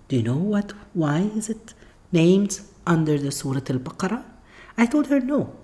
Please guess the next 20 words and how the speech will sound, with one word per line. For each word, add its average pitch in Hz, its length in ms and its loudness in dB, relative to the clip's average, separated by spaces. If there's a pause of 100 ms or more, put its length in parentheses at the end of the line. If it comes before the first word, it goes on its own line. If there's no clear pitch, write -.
(140)
She - 180 -2
said, 156 360 -2
"Because 185 420 -6
it 254 140 0
have 185 260 2
a 156 60 0
story 233 520 0 (100)
inside 131 480 -6 (380)
related 160 460 2
to 220 80 -2
the 190 120 0 (120)
people 143 260 -2 (160)
of 127 140 -6 (160)
Israel 120 460 -4 (440)
at 120 140 -6
the 110 80 -8
time 156 400 -4
of - 160 -8
Prophet - 420 -6
Musa." - 300 -6